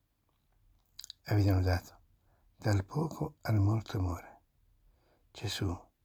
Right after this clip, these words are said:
desidera essere amato.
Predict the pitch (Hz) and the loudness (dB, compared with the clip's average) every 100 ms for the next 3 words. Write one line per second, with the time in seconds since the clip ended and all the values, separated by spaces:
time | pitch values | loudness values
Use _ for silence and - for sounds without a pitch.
0 | _ _ _ _ - 113 95 98 87 92 | _ _ _ _ -4 -2 0 -2 -2 -2
1 | 90 - _ _ - 104 - 95 90 90 | -6 -14 _ _ -4 -4 -4 -4 -2 -4
2 | 87 - - | -6 -14 -20